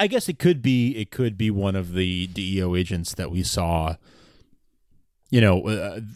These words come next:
uh, we saw Haley interrogating for, for who Supergirl was, and, uh, it could be one of them,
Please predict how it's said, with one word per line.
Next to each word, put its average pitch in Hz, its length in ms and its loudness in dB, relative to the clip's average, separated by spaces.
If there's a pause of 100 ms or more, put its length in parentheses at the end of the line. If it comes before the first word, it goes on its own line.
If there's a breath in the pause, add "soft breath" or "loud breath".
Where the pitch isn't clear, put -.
uh, 98 200 -6
we 104 80 -4
saw 104 180 -4
Haley 101 500 2
interrogating 92 840 2 (120)
for, 92 300 -4
for 98 180 -8
who 95 160 0
Supergirl 87 420 -4
was, 85 240 -6
and, 90 140 -10
uh, 62 240 -16
it 92 80 -14
could 127 140 -2
be 113 60 -4
one 95 160 -4
of 104 100 -4
them, 208 480 4